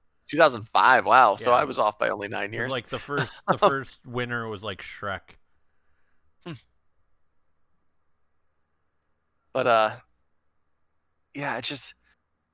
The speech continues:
Speaker 1: it, it, it's probably a cultural difference here and why this was so so huge for them and just destined to not, not be for us here.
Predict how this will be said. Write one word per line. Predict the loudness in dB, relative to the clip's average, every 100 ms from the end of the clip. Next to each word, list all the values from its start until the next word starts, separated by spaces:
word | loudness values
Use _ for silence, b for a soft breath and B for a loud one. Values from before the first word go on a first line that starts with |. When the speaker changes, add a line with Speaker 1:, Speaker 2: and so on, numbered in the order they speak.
| _ _ _ _ _ _ _ _ _ _
Speaker 1:
it, | -14 -10
it, | -10 -12 _ _ _ _ _
it's | -4 -4 -8
probably | -4 6 6 6 4 4 2
a | 0
cultural | -6 -8 -6 -6 0 0 0 -4 _
difference | -6 -6 -4 -6 -6 -12
here | -8 -6 -8 -8
and | -12 -10 2
why | 6 8 6
this | 0 -6 -8
was | -10 -6
so | -2 -2 -2 -8 _ _ _ _ _ _
so | -4 -4
huge | -4 -6 -8 -6 -6
for | -4
them | 0 0 -2
and | -10 -14 -20 _
just | -10 -10 -14 b b _ _ _ _
destined | 2 2 2 -6 -8
to | -8 -10 -10 -4
not, | 4 6 6 0 _ _ _ _
not | 0 4 4 2 _
be | -14 -14
for | -8 -4 2
us | 2 0 -8
here. | -10 -10 -12